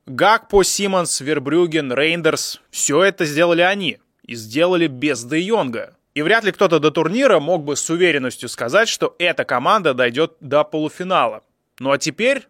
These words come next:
теперь мы ждем их как фаворита на следующем чемпионате мира. И на следующем чемпионате мира мы с вами можем увидеть уже Новую Голландию. Прям как в Санкт-Петербурге. Ну, кстати, главное отличие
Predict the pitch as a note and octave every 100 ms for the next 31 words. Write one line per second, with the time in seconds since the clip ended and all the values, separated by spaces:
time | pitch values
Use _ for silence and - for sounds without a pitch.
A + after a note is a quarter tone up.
0 | _ - C3+ F3+ A#3+ G3 C3+ A#2 E3 F#3+
1 | E3+ C#3+ B2 D3 E3+ F3 D#3 D3+ D3+ G#3+
2 | A#3+ - A#2+ A#2 D3 F3 F3 D3+ - C3+
3 | C3+ C#3 F#3+ A3 E3 A2+ - - E3+ E3+
4 | G3 G3+ E3 - B2+ D3 C3+ D3 D3 D3+
5 | B2 C3 G3 C4 F#3+ B2 C3 - C3+ F#3
6 | G#3+ C#3 C#3+ C#3+ C#3 C#3 E3 F3 - -
7 | D3 C#3+ E3 - D3 D#3 F3 D3+ D#3 C3
8 | E3+ F#3+ B2 F#2+ - _ _ _ _ B2+
9 | F3+ G3+ F3+ - - D#3+ B2+ C#3 D#3+ D#3
10 | C3+ G#2+ - - C#3 - F3+ - C#3+ D3
11 | G3 D3+ C#3+ F3 E3+ - D3 C3+